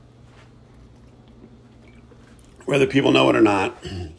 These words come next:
we are all searching for a theory. We're searching for some way to understand reality that gives it a sense of sense,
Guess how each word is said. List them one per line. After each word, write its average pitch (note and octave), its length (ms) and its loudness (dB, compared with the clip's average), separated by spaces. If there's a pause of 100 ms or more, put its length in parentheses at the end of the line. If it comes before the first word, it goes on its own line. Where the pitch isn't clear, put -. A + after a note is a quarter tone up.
(640)
we B2 140 2
are A#2 120 2
all G#2+ 200 2
searching C3 500 -2
for G2 260 -4
a F#2+ 60 -4
theory. F#2 500 -6 (1800)
We're G2+ 120 -4
searching C3 440 -2
for A2 240 -4
some C3 480 0
way A2+ 600 -2 (880)
to - 180 -8
understand G#2 540 -2
reality F#2+ 580 -2
that F#2 320 -10
gives G2+ 300 -6
it G2 100 -8
a F#2+ 60 -8
sense F#2+ 680 -10
of F#2+ 240 -4
sense, - 600 -6